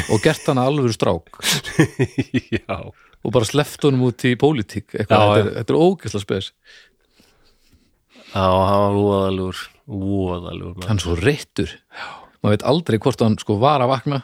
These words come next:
Speaker 1: eða hvort hann var að gera sitt besta og, og, og mistókst hörmulega.
Speaker 2: Þetta Bretar hefðu nú eiginlega langflestir átt að segja því núna, nei, þetta var ekki alveg málið.
Speaker 1: Af hverju, hann er alltaf eins og hann sé svona,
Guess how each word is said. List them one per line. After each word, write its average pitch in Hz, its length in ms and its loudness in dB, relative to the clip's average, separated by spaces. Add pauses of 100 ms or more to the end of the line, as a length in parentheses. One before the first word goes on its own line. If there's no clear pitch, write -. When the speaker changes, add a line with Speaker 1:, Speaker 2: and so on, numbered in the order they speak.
(140)
Speaker 1:
eða 127 220 2
hvort - 160 -2
hann 123 100 2
var 113 80 2
að 110 60 -4
gera 117 140 0
sitt 101 120 -8
besta 110 300 0 (140)
og, 113 260 -2 (160)
og, 110 380 -4 (320)
og 123 120 -2
mistókst 113 360 0
hörmulega. 95 340 -2 (1120)
Speaker 2:
Þetta 107 140 -2
Bretar 143 320 4
hefðu 127 220 4
nú 127 80 4 (100)
eiginlega 113 480 4
langflestir 104 480 0
átt 98 160 -4
að 87 80 -2
segja 98 160 2
því 92 160 0
núna, 90 240 -2
nei, 104 460 2 (180)
þetta 104 300 -8
var 104 100 -6
ekki 101 140 -6
alveg 95 160 -2
málið. 90 320 -8 (260)
Speaker 1:
Af 127 80 -4
hverju, 156 160 0
hann 151 160 2
er 170 80 4
alltaf 160 240 0
eins 139 100 0
og 147 60 2
hann 131 80 0
sé 139 160 4
svona, 131 240 2